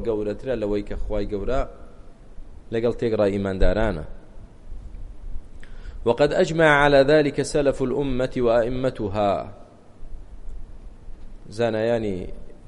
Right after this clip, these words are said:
پێشینی ئەم ئومەتە و ئەئیمەی ئیسلام ئیجماعیان هەیە لەسەر ئەوەی کە خوای پەروەردگار لەگەڵ، لەگەڵمانە بە هەر سێ جۆرەکەی، بە هەر سێ جۆرەکەی.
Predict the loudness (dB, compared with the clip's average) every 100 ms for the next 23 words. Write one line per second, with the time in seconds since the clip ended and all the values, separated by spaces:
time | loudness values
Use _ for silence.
0 | -6 -6 -4 -6 -4 -4 -4 -6 -6 -8
1 | -14 -18 -20 -20 -20 -20 -16 -12 -6 -6
2 | -6 -10 -10 -10 -12 -18 -18 -14 -4 -2
3 | 0 -4 -8 -6 -6 -4 -4 -6 -8 -4
4 | -2 -2 -6 -12 -20 -20 -20 -20 -18 -14
5 | -14 -14 -14 -12 -6 -2 0 0 0 0
6 | 0 0 0 0 2 0 -2 -6 -2 -2
7 | -2 -4 -2 -2 0 0 -2 -2 -2 -4
8 | -10 -16 -16 -16 -12 -8 -6 -6 -10 -12
9 | -14 -12 -2 2 4 4 4 2 0 0
10 | 0 -2 -4 -4 -2 0 2 2 0 0
11 | -4 -4 -6 -4 -4 -6 -6 -6 -6 -6
12 | -8 -4 -4 -2 -4 -6